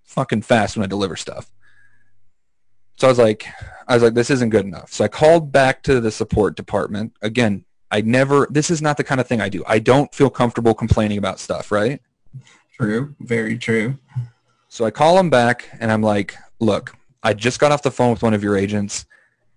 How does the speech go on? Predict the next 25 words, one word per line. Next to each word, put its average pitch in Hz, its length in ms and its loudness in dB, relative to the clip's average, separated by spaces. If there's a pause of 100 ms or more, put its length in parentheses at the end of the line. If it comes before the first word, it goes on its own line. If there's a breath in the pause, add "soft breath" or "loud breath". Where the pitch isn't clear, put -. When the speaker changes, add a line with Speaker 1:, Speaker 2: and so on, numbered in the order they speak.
(180)
Speaker 1:
and 117 120 2
I 120 40 4
wanna 139 260 4
vo-, 127 240 0
voice 113 320 2
some 117 180 -2
frustrations 98 600 -2
I 90 80 -6
have." 101 420 -8
I 110 80 0
explained, 113 680 0
you 110 80 -4
know, 95 100 -6
the 101 80 -8
whole 110 140 2
situation. 104 500 -2
I 98 40 -8
got 98 140 -8
taken 104 220 -4
out 110 60 0
of 107 60 -4
my, 107 60 -6
outside 110 300 -2
my 104 80 -2
department, 123 540 0